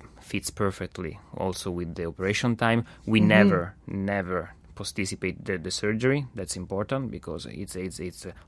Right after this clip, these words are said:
Speaker 1: of course, it's a key point in,
Speaker 2: Yeah.
Speaker 1: in, in the care of the patient. And of course, they want to have surgery, okay? And so we never posticipate, and the good point is that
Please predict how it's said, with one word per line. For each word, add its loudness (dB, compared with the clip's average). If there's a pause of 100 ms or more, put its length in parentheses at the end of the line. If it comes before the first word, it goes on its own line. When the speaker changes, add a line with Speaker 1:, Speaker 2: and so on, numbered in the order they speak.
Speaker 1:
of -18
course, 2
it's -8
a -6
key -2
point -2
in, -10
Speaker 2:
Yeah. 2
Speaker 1:
in, -2
in -6
the -8
care -4
of -8
the -6
patient. -2 (320)
And -4
of -14
course, 6
they -2
want -4
to -8
have -4
surgery, 0
okay? -6 (600)
And 2
so 6
we 4
never 8
posticipate, 2
and 2
the 0
good 2
point 4
is -2
that -2